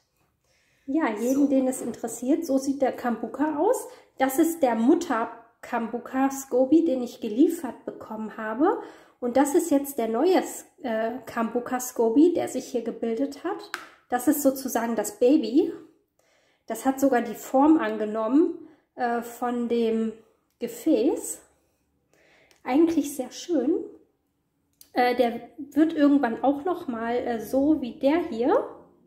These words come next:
Speaker 1: Ähm, ich weiß nicht, ob ihr das sehen könnt. Der ist ein bisschen breit. Der ist ungefähr so breit. Und der hier ist, ähm, weniger als einen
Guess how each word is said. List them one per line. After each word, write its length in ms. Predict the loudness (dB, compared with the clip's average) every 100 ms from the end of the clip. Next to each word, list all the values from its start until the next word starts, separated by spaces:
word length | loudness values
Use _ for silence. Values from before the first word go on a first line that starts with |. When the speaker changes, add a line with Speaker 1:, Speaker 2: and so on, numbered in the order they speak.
| _ _ _ _ _ _ _ _ -4
Speaker 1:
Ähm, 500 | 0 2 2 0 -6
ich 120 | -14
weiß 80 | -4
nicht, 120 | -4
ob 80 | -2
ihr 40 |
das 140 | -4 0
sehen 160 | 2
könnt. 220 | 2 -2 -4
Der 100 | -4
ist 160 | -4
ein 80 | -4
bisschen 300 | -2 -4 -2
breit. 640 | -2 0 2 2 2 -4 -8
Der 80 |
ist 100 | -6
ungefähr 440 | -4 -4 -6 -6 -6
so 160 | -8
breit. 560 | -10 -8 0 0 0 -4 -18 _ _ _ -6
Und 340 | -6 -6 0
der 120 | 4
hier 280 | 4 4 2
ist, 380 | 2 -4 -8 -6
ähm, 420 | -4 -4 -4 -6 -10 _
weniger 500 | -6 4 4 4 2
als 240 | -2 -6 -6
einen 380 | -4 -6 -8